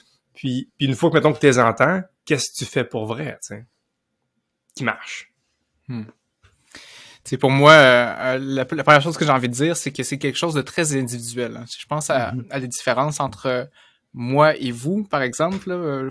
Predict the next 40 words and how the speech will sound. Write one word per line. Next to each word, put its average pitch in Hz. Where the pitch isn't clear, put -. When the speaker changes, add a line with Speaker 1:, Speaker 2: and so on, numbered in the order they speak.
Speaker 2:
pour -
faire 143
un, 131
une 131
image 127
claire. 185
Pour 151
moi, 170
rencontrer 156
du 147
monde, 151
aller, 156
euh, 135
dans 127
une 131
soirée, 151
aller 156
dans 135
un 131
souper, 185
j'aime 127
super 156
ça, 196
mais 160
pour 139
moi, 170
ça, 196
ça -
me 135
demande 139
d'énergie. 117
Je -
ressors 175
de, 160
de 143
ces 139
rencontres-là 143
très 185
heureux, 151
mais 156